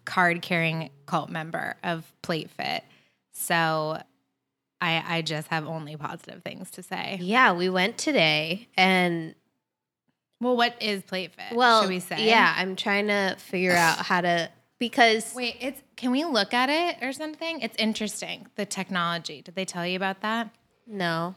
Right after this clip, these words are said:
Speaker 1: All right, I'm gonna try to do it. I'm gonna
Speaker 2: You
Speaker 1: try to tell it.
Speaker 2: Okay.
Speaker 1: It's gonna be wrong-ish, so we'll
Speaker 2: Yeah, this is just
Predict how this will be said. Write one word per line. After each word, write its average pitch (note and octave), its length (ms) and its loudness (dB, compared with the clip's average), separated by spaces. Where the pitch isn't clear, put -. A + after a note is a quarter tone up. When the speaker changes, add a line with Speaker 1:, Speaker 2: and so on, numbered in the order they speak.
Speaker 1:
All G#3+ 80 4
right, F3 160 2
I'm G#3 160 2
gonna C#4+ 180 4
try G3+ 340 4
to G3+ 200 4
do F3+ 300 0
it. A#3+ 420 2
I'm G3+ 80 0
gonna G#3 120 6
Speaker 2:
You A3 60 4
Speaker 1:
try A3 320 6
to A3 60 -2
tell F3+ 320 2
it. G#3 280 4
Speaker 2:
Okay. F#3 260 2
Speaker 1:
It's G#3+ 180 -2
gonna F#3 300 2
be G3 180 0
wrong-ish, F3+ 520 0
so F#3+ 320 2
we'll F3 260 4
Speaker 2:
Yeah, G3 260 8
this A#3 300 0
is D4+ 360 -2
just - 560 -4